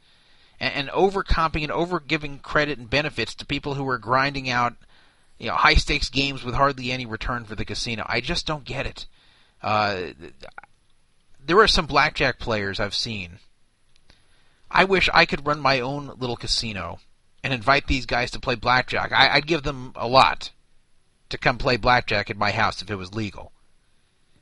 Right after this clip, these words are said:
because, uh, I'd make a fortune off of them. And, and I don't see why the casinos don't do more for these guys. Why, why they? It's not hard to identify who's likely to be a big-time loser and then bring them out there and kiss their ass.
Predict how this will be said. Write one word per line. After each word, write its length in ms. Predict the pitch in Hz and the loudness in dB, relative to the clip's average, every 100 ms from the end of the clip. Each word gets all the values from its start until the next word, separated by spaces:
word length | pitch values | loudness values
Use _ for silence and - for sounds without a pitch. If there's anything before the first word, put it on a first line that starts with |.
| _ _ _ | _ _ _
because, 380 | - 123 104 107 | -4 -2 0 2
uh, 140 | 101 | 2
I'd 140 | 104 113 | 2 -2
make 120 | 113 | -4
a 60 | |
fortune 340 | 107 123 110 98 | -2 -2 -2 -4
off 200 | - - | -10 -12
of 60 | |
them. 100 | - - _ _ _ _ _ _ | -18 -20 _ _ _ _ _ _
And, 220 | - 107 | -8 -6
and 100 | 104 | 0
I 80 | 110 | 2
don't 140 | 117 117 | 2 -2
see 140 | 131 | -6
why 200 | 117 117 | 0 2
the 80 | 110 | 0
casinos 360 | 120 - 120 107 | -2 -6 -4 -4
don't 180 | 117 | -6
do 120 | 110 110 | -6 -6
more 200 | 113 120 | -4 -4
for 140 | - | -4
these 220 | 113 117 | -6 -4
guys. 480 | - 90 92 90 - - _ _ _ _ - _ _ _ _ _ _ | 0 0 0 -4 -8 -12 _ _ _ _ -20 _ _ _ _ _ _
Why, 220 | 92 123 | -2 0
why 200 | 123 135 | 4 4
they? 160 | 135 123 - - | 4 0 -2 -4
It's 160 | 127 - | 0 4
not 140 | 202 | 4
hard 260 | 165 170 170 | 6 4 4
to 120 | 151 | 0
identify 540 | 120 135 131 - 117 | 2 0 0 0 -2
who's 260 | 113 135 117 | -2 -4 -2
likely 340 | 117 120 123 | -2 -2 -2
to 60 | 110 | -2
be 120 | 104 | -2
a 40 | |
big-time 460 | 101 113 - 113 98 | -2 -2 0 -2 0
loser 380 | 104 95 - - - _ _ | -6 -6 -8 -14 -20 _ _
and 120 | 107 | -6
then 240 | 110 104 101 | -4 -4 -10
bring 240 | - 127 127 | -4 -4 -2
them 140 | 120 | 0
out 240 | 113 110 - | 2 2 2
there 160 | 107 | 0
and 100 | 101 | 0
kiss 180 | - 113 | 0 0
their 200 | 110 95 | -2 -2
ass. 380 | 90 - - | -2 -4 -10